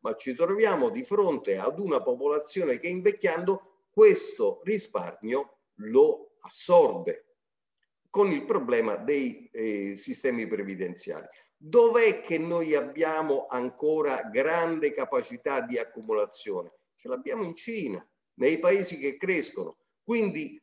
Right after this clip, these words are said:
l'interesse è a prendere il risparmio dove si forma e dove è possibile andarlo a raccogliere. Ecco qual è il grande interesse e perché, no, alla Cina non bisogna fargli la, la, la guerra,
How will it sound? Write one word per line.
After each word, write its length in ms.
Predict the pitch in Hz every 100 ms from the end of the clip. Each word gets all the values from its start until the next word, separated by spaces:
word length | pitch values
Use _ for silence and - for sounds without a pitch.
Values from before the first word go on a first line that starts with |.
| _
l'interesse 1300 | 156 240 220 185 170 156 - - - 101 95 92 -
è 520 | - 107 127 - - -
a 120 | 180
prendere 760 | - 170 180 139 98 92 - -
il 120 | 123
risparmio 720 | 175 175 - 208 214 190 170
dove 580 | 135 131 202 190 151 123
si 180 | - 151
forma 800 | 190 196 202 202 202 196 - -
e 220 | 123 123
dove 560 | 185 196 196 208 190
è 140 | - -
possibile 840 | - 170 - - 123 160 165 175 -
andarlo 520 | 139 104 87 - 151
a 80 | 117
raccogliere. 800 | - - 143 110 87 85 - _
Ecco 320 | - 214 220 196
qual 160 | 185
è 60 | 165
il 140 | 139
grande 420 | 135 156 151 143
interesse 800 | 143 135 139 135 147 143 - 127
e 120 | 123 123
perché, 640 | 139 120 - 156 151 - _ _
no, 260 | - 156 -
alla 260 | 131 131
Cina 300 | 143 165 156 131
non 180 | 113 -
bisogna 420 | 127 147 151 127
fargli 460 | 127 135 127 120 113
la, 260 | 113 110
la, 200 | 107 104
la 220 | 101 104
guerra, 480 | 101 110 92 - -